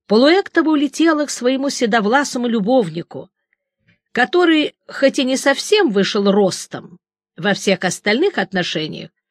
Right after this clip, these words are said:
был самым правильным мужем даже для примы-балерины и за время сверхпланового ожидания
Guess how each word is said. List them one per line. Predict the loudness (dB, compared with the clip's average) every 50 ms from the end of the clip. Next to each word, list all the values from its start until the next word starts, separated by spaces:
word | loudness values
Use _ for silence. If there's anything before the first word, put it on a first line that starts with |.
| _ _ _ _ _ _ _
был | -2 2 4 4 4
самым | 2 -2 0 0 0 2 2 0 -2
правильным | -2 0 0 0 0 0 0 -2 -2 -4 -4 -4
мужем | -4 -4 -4 -4 -2 0 0 0 0
даже | 2 4 4 4 4 2 0
для | -4 0 -2 -2
примы-балерины | 0 0 -2 -2 -2 -2 -2 -2 0 0 0 0 0 0 0 -2 -2 -4 -6 -8 _ _ _ _ _ _ _ _ _ _ _ _ _ -2
и | 0 2
за | 2 4 2 2
время | 2 2 2 2 0 -2 -4
сверхпланового | -6 -4 -2 -2 -2 -2 -4 -6 -2 -2 0 0 0 -2 -2 0 0 0
ожидания | 2 2 2 0 0 2 0 0 0 -2 -4 -6 -8 -14